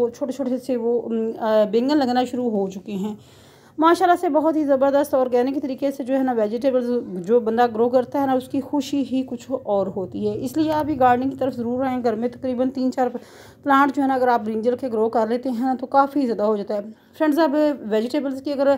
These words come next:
rates की बात करें तो brinjal जैसी सब्ज़ी जिसको कोई खाना पसंद नहीं करता था, तकरीबन थ्री हंड्रेड के जी जो है ना ये मिल रहे हैं market में। तो इससे बेहतर यही है कि आप अपने घर में तकरीबन पचास साठ रुपये का जो, जो है वो पनीरी इसकी मिल जाती है,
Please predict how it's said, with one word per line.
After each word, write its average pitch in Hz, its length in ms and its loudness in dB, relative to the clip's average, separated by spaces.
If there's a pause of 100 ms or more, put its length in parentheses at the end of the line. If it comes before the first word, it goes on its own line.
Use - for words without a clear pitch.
(380)
rates 247 300 4
की 311 180 -2
बात 226 260 2
करें 190 240 0
तो 277 100 -6
brinjal 277 440 2
जैसी 285 300 0
सब्ज़ी 254 300 -4
जिसको 262 300 -4
कोई 269 540 -2
खाना 254 300 2
पसंद 294 280 -2
नहीं 269 180 0
करता 254 260 -2
था, 254 340 0
तकरीबन 254 640 0 (200)
थ्री 269 260 2
हंड्रेड 240 300 2
के 240 160 2
जी 247 180 -4 (420)
जो 277 80 4
है 277 60 4
ना 269 80 2
ये 254 340 4
मिल 247 220 0
रहे 247 300 2
हैं 247 200 0
market 202 440 0
में। 196 300 0
तो 262 360 6
इससे 285 220 -6
बेहतर 330 260 -4
यही 302 260 -4
है 311 80 -2
कि 311 120 -4
आप 285 160 0
अपने 285 220 -2
घर 220 180 2
में 247 160 -2
तकरीबन 269 520 0 (500)
पचास 330 500 4
साठ 302 200 2
रुपये 302 240 -2
का 311 140 -2
जो, 285 140 -4 (140)
जो 247 180 0
है 262 200 2
वो 240 140 -2
पनीरी 254 380 0
इसकी 285 220 -4
मिल 208 160 -2
जाती 247 300 -2
है, 240 120 0